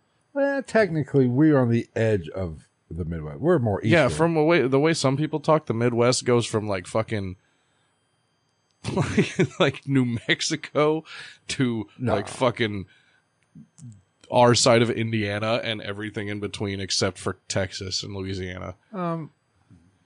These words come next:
Speaker 2: I
Speaker 1: I
Speaker 2: ju-, I just go with the middle. Where are you from?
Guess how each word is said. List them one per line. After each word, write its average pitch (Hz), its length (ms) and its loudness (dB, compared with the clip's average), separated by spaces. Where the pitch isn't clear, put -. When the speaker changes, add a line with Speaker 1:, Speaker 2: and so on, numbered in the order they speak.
Speaker 2:
I 165 140 2
Speaker 1:
I 160 60 4
Speaker 2:
ju-, - 120 2
I 180 120 4
just 233 200 -2
go 143 100 8
with 120 120 4
the 110 80 -4
middle. 101 360 0
Where 170 80 4
are 165 40 6
you 156 60 4
from? 135 280 2